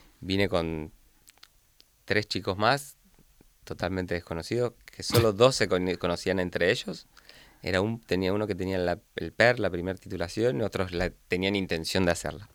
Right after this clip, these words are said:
Speaker 2: Ah, que no la tenían ni
Speaker 1: <laughs> No
Speaker 2: siquiera.
Speaker 1: tenían ni
Speaker 2: No
Speaker 1: siquiera,
Speaker 2: tenían ni el
Speaker 1: tenían
Speaker 2: per.
Speaker 1: intención. Pero uno de los chicos hacía videos y entonces, bueno, empezamos y como era, como en esa época había muy poco tráfico marítimo y no había
Speaker 2: De lujo.
Speaker 1: era un lujo y había muchísimo,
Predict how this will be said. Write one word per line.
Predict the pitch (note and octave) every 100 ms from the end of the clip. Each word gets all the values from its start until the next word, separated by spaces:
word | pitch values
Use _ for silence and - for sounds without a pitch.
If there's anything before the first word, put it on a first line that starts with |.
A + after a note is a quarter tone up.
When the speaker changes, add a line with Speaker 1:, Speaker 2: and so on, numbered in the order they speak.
| -
Speaker 2:
Ah, | G#2
que | F#2+
no | G2+
la | A2
tenían | A2+ B2+ C3
ni |
Speaker 1:
<laughs> | A2
No |
Speaker 2:
siquiera. | A2+ A#2+ A2 B2
Speaker 1:
tenían | A2+ A2
ni | G#2+
Speaker 2:
No | C3
Speaker 1:
siquiera, |
Speaker 2:
tenían | B2 C#3 D3
ni |
el | A#2+
Speaker 1:
tenían | B2 D3
Speaker 2:
per. | D3+
Speaker 1:
intención. | C#3 G#2+ G2 G2+ F2 - - - - - - -
Pero | - A#2 B2+
uno | C3+
de |
los | C3+
chicos | C3+ C#3 C3+
hacía | A#2 B2
videos | A#2 A#2 A#2 A#2+ A#2+ - _ _ -
y | G2+
entonces, | F#2+ F#2+ A2 - G2
bueno, | G2 F#2
empezamos | E2+ F2 F2+ A2 A#2 B2 -
y | -
como | - F#2
era, | F#2 - - - - - -
como | F#2+ G2
en | G#2
esa | B2+ B2+
época | A2+ G#2+
había | G#2+ A2+
muy | A2+
poco | A2 G#2 G2
tráfico | G2 F#2+ F2+ - E2 E2 D#2+
marítimo | E2 D#2+ F2+ E2 D#2+ E2 D#2 D#2
y | D2+
no | F2
había | G2
Speaker 2:
De | D#2+
lujo. | F2 G#2+ - - D2 -
Speaker 1:
era | F2+ E2+
un | F2 F2+
lujo | A#2 B2+ - A#2 C#3 - - -
y |
había | E2 F#2+ G2+
muchísimo, | F#2+ F2+ - F2+ G2+ G2 F2+ D#2+ D2+ D2+